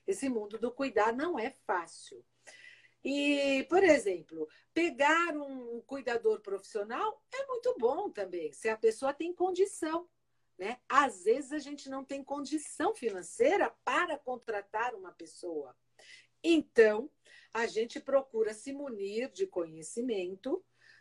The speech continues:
como, como o nosso curso, deve ter vários cursos gratuitos pra você saber como fazer na hora que você precisa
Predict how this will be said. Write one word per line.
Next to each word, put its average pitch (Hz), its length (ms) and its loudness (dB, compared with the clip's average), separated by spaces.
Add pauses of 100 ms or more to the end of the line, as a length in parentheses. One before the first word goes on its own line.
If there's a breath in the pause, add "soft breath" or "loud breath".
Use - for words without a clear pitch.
(140 soft breath)
como, 220 500 6 (960)
como 254 260 2
o 226 40 2
nosso 202 320 0
curso, 233 260 0
deve 220 180 0
ter 233 140 4
vários 247 480 0
cursos 196 440 -2
gratuitos 208 960 0
pra - 200 -2
você 440 480 0 (240 loud breath)
saber 285 500 2
como 330 320 0
fazer 285 760 2 (260 soft breath)
na 269 240 4
hora 233 220 4
que 320 140 -6
você 294 320 0
precisa 262 600 -8